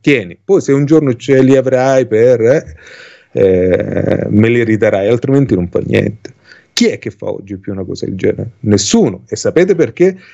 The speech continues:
Perché oggi sono tutti amici e nessuno è amico, nessuno si riconosce più nella cerchia, nessuno costruisce più una cerchia, perché, attenzione,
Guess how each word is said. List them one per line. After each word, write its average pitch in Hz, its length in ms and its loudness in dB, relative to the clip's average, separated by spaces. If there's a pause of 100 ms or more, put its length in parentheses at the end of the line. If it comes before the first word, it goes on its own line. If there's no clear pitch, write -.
(100)
Perché 156 280 0
oggi 156 240 0
sono 117 320 -10
tutti 220 320 -2
amici 233 360 0
e 226 40 0
nessuno 151 400 -2
è - 20 0
amico, 104 400 0
nessuno 135 500 2
si 175 140 0
riconosce 147 500 0
più 190 140 0
nella 110 240 4
cerchia, 107 460 0
nessuno 214 560 0
costruisce 180 500 0
più 165 140 2
una 143 120 0
cerchia, - 480 -8 (420)
perché, 113 280 2
attenzione, 135 880 0